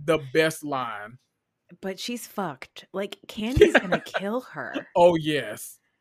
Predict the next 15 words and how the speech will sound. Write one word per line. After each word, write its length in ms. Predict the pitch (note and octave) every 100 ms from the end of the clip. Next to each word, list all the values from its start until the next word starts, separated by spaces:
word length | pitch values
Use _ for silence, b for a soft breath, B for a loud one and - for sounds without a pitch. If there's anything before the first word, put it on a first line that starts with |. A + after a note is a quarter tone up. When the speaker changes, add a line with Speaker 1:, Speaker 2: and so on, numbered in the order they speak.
| -
Speaker 1:
Oh, 160 | D#3
Speaker 2:
Like, 160 | E3+ D#3+
Speaker 1:
yes. 480 | D3+ B2+ A2+ - _ _ _
Speaker 2:
your 320 | A3+ G#3 A#3+
little 300 | C4 C#4 C4+
sweatpants, 1080 | C4 - G#3 G#3 - C#4 D#4 E4 - - - - _ -
they're 300 | G3+ A#3 A#3+
never 340 | G#3+ G#3+ G#3+
gonna 260 | G#3 F#3+ F#3
sell. 480 | D3 - - - -
Speaker 1:
<laughs> 1300 | - _ - - _ - - _ - - - C4+ -
Speaker 2:
They're 160 | A#3+ B3
never 420 | A3 A#3 A#3 A3+
gonna 260 | A3 G#3+
sell 720 | A3 - D4 D4+ E3+ D#3+ E3